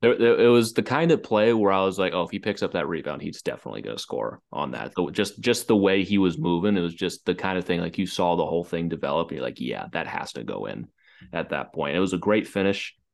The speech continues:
from Newhook, who just has a whole brand of confidence right now. Again, twelve goals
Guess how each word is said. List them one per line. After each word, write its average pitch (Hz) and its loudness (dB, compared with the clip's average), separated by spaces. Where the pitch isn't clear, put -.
from 90 2
Newhook, 95 2
who 85 -2
just 87 -8
has 98 -2
a - -4
whole 110 0
brand 90 -2
of 76 -10
confidence 85 -4
right 78 -4
now. 82 -6
Again, 95 -4
twelve 180 -6
goals 165 0